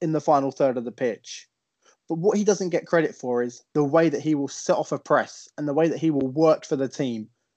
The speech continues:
Self-, selflessness, which you do not see in many players these days, but he is willing to run for ninety minutes, no matter what. He'll press, he'll win, he'll tackle, and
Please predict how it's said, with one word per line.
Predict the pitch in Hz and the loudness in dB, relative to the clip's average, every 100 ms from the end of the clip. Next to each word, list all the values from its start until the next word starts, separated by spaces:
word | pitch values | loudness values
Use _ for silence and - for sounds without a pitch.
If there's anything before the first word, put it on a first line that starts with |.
| _ _ - | _ _ -16
Self-, | - 185 156 139 - | 0 4 4 0 -12
selflessness, | - - - 156 - 127 - 113 - - _ _ _ - _ - | -20 -12 0 2 2 -10 -12 -14 -14 -18 _ _ _ -20 _ -2
which | 170 160 - - - | -2 -2 -6 -14 -10
you | 185 | -6
do | 190 196 | -2 0
not | 196 | 0
see | - - 165 135 135 _ - | -2 -2 -2 -2 -6 _ -10
in | 143 | -4
many | 151 143 139 | -2 -2 0
players | 143 127 117 | -2 -2 -4
these | 117 113 | -10 -8
days, | 120 120 | -8 -8
but | - | -6
he | 160 196 | 0 0
is | 139 - | 0 -2
willing | 175 135 | -2 -2
to | 127 131 120 | -6 -6 0
run | 151 120 117 _ _ - | 0 0 -6 _ _ -6
for | 147 | -2
ninety | 156 170 165 165 | 0 0 0 -2
minutes, | 156 127 107 _ - - _ - | -2 -4 -8 _ -20 -20 _ -2
no | 151 | 0
matter | 156 165 151 | 2 2 2
what. | 143 143 123 - _ _ _ _ - | 0 0 -2 -2 _ _ _ _ -6
He'll | 143 | -4
press, | 131 - 165 165 - - | -4 0 2 2 -4 -4
he'll | 156 | -2
win, | 151 151 _ _ _ | -2 -6 _ _ _
he'll | 143 | -12
tackle, | 123 170 147 - 151 151 _ _ _ _ - | -2 2 2 0 -2 -2 _ _ _ _ -8
and | 156 160 151 | -4 -4 -6